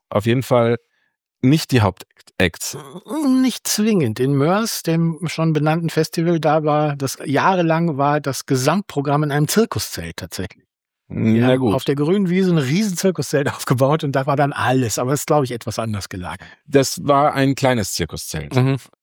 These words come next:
Speaker 1: in dem die, äh, in dem sie gespielt haben und wir haben uns das ausgesucht, weil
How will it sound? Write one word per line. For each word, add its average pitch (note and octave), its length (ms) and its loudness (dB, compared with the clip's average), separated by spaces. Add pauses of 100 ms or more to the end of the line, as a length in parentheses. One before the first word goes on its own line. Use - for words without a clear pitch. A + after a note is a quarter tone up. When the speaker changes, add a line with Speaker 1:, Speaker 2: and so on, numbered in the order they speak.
(400)
Speaker 1:
in G2 140 -2
dem F#2+ 180 2
die, F#2+ 120 2
äh, F#2 400 0
in F#2+ 120 -4
dem G2 120 0
sie F#2+ 120 0
gespielt A2 340 -2
haben E3 260 2
und C3 420 0 (380)
wir C3 420 0
haben C#3+ 580 0 (2000)
uns B2+ 240 0
das - 420 -2 (200)
ausgesucht, E3 640 -2
weil C3+ 360 2